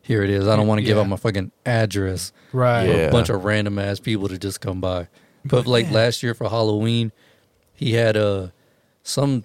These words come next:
Speaker 1: thing where it looked like Michael Myers was, like, coming from the back. You know, the houses have that angle. Like, Michael
Speaker 2: Yeah.
Speaker 1: Myers was coming back. Freddy was, like, peeping around the corner.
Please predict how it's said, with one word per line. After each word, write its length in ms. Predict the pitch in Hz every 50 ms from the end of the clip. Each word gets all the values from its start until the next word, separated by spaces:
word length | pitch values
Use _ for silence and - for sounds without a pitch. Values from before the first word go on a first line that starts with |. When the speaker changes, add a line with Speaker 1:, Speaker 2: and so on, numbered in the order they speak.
| - -
Speaker 1:
thing 320 | - 127 127 131 139 139 120
where 120 | 123 117
it 60 | 110 107
looked 220 | 113 123 - -
like 220 | 131 120 110 107 - - -
Michael 380 | 151 113 107 110 117 - 131
Myers 360 | 110 104 104 104 113 123 117 110
was, 120 | 107 98
like, 220 | 101 101 98 - _
coming 320 | - 139 127 117 113 104
from 160 | - - 113
the 80 | 107 95
back. 360 | 90 101 107 107 123 - - - 135 - _
You 100 | 139 123
know, 160 | 113 107 104
the 120 | 98 95
houses 400 | 87 98 104 104 101 101 113 98
have 120 | 104 101 87
that 140 | 101 101 127
angle. 380 | 120 107 110 113 123 120 113 - - - - - _
Like, 120 | - 131 104
Michael 260 | 104 107 107 - 117
Speaker 2:
Yeah. 80 | 127
Speaker 1:
Myers 240 | 110 107 113 113 107
was 140 | 107 101 -
coming 300 | - 131 117 107 104 101
back. 320 | 98 104 107 110 107 - _ _ _ _ _ _ _ _ _ _
Freddy 320 | - - - 117 110 113
was, 160 | 110 110 107 107
like, 220 | 107 101 101 -
peeping 260 | - 120 107 123 120
around 240 | 110 107 110 107 104
the 80 | 104 -
corner. 400 | - - 113 113 113 113 107